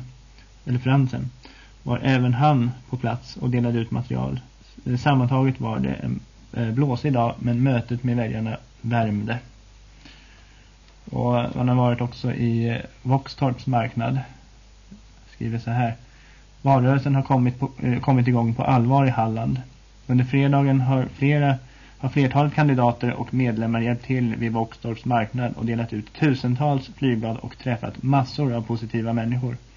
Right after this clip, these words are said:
Mikael Eskilandersson från Örkelljunga, som hjälpte till, var mycket nöjd med dagens aktiviteter och med den respons som gavs från marknadsbesökarna. Till S D-Kuriren hälsar han att han längtar till nästa marknad. Intensiteten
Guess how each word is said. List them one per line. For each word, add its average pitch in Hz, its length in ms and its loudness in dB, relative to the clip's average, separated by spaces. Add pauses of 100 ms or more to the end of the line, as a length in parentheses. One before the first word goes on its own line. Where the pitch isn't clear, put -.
(560)
Mikael 135 340 4
Eskilandersson 135 760 2
från 127 140 -4
Örkelljunga, 123 680 2 (380)
som 127 160 -2
hjälpte 127 200 0
till, 135 280 0 (560)
var 131 100 2
mycket 160 300 2
nöjd 123 220 2
med 120 120 2
dagens 113 380 2
aktiviteter 120 760 -4
och - 260 -12
med 120 180 -6
den 120 180 -2
respons 123 760 0
som 117 200 -6
gavs 110 220 -6
från 120 140 -6
marknadsbesökarna. 120 1160 -2 (880)
Till 131 440 2 (200)
S 131 240 0
D-Kuriren 135 380 2
hälsar 127 320 0
han 120 120 2
att 113 160 -6
han 110 320 -4
längtar 131 480 2
till 120 160 -2
nästa 117 260 -4
marknad. 117 460 -6 (380)
Intensiteten 135 800 0